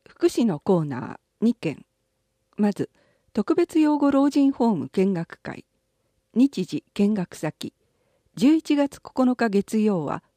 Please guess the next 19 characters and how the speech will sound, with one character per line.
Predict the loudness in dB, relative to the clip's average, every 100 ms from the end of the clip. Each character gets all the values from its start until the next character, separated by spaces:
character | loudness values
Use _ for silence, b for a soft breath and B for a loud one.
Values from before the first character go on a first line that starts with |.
| _ _
草 | -2 2 4
花 | 2 2 0
園、 | -4 -10 _ _ _
立 | -6 -2 0
花 | 2 2
の | -2 -4
園 | -4 -4 -4
白 | 0 0
糸 | 0 -2 -4
台、 | -6 -10 -18 _ _ _
府 | -14
中 | -4 -4
市。 | -4 -16 -20 _ _ _ _ _ _ _
十 | 2 4
二 | 6 4
日 | 2 2
木 | 0 2 2
曜 | 2 0
は、 | -2 -6